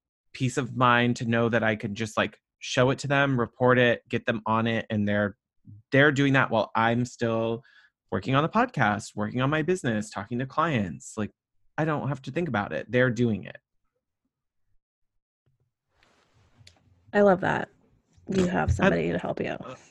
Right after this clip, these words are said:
Speaker 1: I love that journey for me.
Speaker 2: I love that hel-
Speaker 1: Um,
Speaker 2: <laughs> I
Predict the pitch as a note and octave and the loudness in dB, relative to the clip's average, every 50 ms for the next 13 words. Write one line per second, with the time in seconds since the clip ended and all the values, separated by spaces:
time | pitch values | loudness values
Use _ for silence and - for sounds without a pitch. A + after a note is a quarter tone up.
0 | _ _ _ - D3+ C#3+ C#3+ C3+ B2 C3+ A#2+ - - A2+ G#2+ G#2+ A2 A2 A2 A2+ | _ _ _ -2 0 2 2 4 4 4 4 4 2 0 0 0 0 -2 -2 -2
1 | A2 A2+ A2+ A2 A2+ A#2+ A#2+ - _ _ _ _ _ - G3+ G#3+ A#3 A#3 A3 A#3 | -4 -2 -2 -2 -2 -4 -6 -8 _ _ _ _ _ -2 0 2 2 4 4 4
2 | A3+ G#3+ G#3 F#3 - C3 C3 B2+ B2 B2 A#2+ A#2+ A#2+ A#2+ B2 A#2+ A#2+ B2 - - | 4 4 6 6 6 6 8 8 8 6 6 4 2 0 0 0 0 2 4 6
3 | D4+ D4+ D#4+ E4+ - G4 F#4+ F4+ E4+ A3+ F#3+ E3+ D#3 - - - - - B4+ - | 6 6 6 6 6 6 8 6 6 6 2 0 -4 -4 -6 0 2 4 4 4
4 | - - A4 G4+ | 6 6 6 6